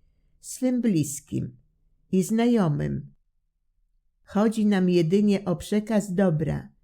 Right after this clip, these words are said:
z dobrej woli. Wiedz, że kocham Cię z czystego serca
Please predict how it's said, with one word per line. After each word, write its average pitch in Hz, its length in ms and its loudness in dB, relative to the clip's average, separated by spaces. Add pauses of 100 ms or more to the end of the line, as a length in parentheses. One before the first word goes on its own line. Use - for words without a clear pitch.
(160)
z - 140 -16
dobrej 185 460 2
woli. 175 520 -2 (1040)
Wiedz, 220 600 -2 (460)
że 196 220 2
kocham 226 440 0
Cię 233 260 0
z - 160 -10
czystego 240 720 -2
serca - 760 -6